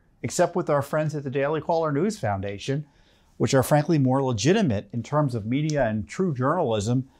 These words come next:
than the legacy media. So this is why Judicial Watch's work is so important, and frankly, why your support of Judicial Watch is so important, because no one else would have been in the Supreme Court of the great state of Delaware.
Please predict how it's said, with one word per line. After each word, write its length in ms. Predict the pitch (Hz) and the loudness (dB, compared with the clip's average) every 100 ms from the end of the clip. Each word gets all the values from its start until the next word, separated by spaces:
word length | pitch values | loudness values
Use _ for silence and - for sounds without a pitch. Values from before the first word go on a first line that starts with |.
| _ _ _ | _ _ _
than 220 | 139 147 | 4 6
the 100 | 160 | 6
legacy 480 | 151 156 165 - 185 | 2 2 2 0 0
media. 500 | 156 180 220 - - - _ _ _ _ - | 2 0 0 -2 -6 -16 _ _ _ _ -12
So 180 | - 170 | 0 2
this 260 | 147 196 196 | 4 2 2
is 120 | 214 | -2
why 420 | 165 151 143 143 | 2 4 4 2
Judicial 440 | 131 131 156 196 | 0 -2 0 0
Watch's 360 | 165 147 139 131 | 0 0 0 -6
work 260 | 117 127 127 | -4 -6 -6
is 100 | - | -4
so 180 | 123 | -2
important, 600 | 120 123 120 120 120 123 120 _ - | -2 -2 -2 -2 -2 -6 -8 _ -8
and 120 | 117 | -4
frankly, 360 | 143 143 156 156 | 0 0 2 0
why 160 | 131 | 0
your 260 | 127 131 185 | 0 2 0
support 400 | - 175 165 135 | -2 -6 -2 -2
of 80 | 107 | -2
Judicial 400 | 120 113 - 110 | -6 -6 -6 0
Watch 240 | 107 101 | 0 0
is 100 | - | -6
so 180 | - 101 | -4 -2
important, 520 | 98 - 104 85 85 _ - - - | -2 -4 -4 -6 -18 _ -20 -20 -2
because 340 | 180 196 185 | 4 6 6
no 140 | 170 190 | 6 6
one 180 | 220 175 | 6 6
else 240 | 202 208 | 2 0
would 100 | 240 | -2
have 100 | 156 | 0
been 140 | 131 | 0
in 120 | 120 110 | 0 -2
the 80 | |
Supreme 420 | 98 135 - 123 104 | -6 -8 -4 -4 -4
Court 440 | - 120 107 - _ _ _ _ _ _ _ | -2 -2 -2 -4 _ _ _ _ _ _ _
of 220 | - 117 | -2 0
the 100 | 123 | 0
great 260 | 113 120 - | 0 -2 -2
state 240 | - 113 | -2 -2
of 80 | 98 | 0
Delaware. 600 | 101 101 98 113 170 | 0 0 0 0 -2